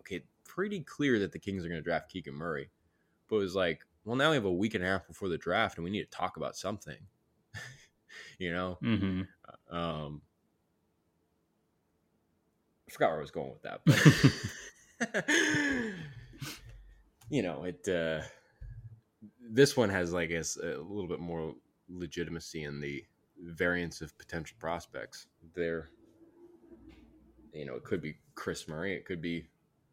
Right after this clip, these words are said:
Speaker 1: anybody. I mean, you did a mock draft with,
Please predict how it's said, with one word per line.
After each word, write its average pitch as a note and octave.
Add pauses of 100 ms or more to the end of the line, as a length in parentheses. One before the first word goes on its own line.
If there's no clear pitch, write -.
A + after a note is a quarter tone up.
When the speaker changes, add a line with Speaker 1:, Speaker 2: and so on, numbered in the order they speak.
(160)
Speaker 1:
anybody. G#2
I G3+
mean, B2+
you D#3+
did A#3
a D#3
mock B2+
draft C#3+
with, G2+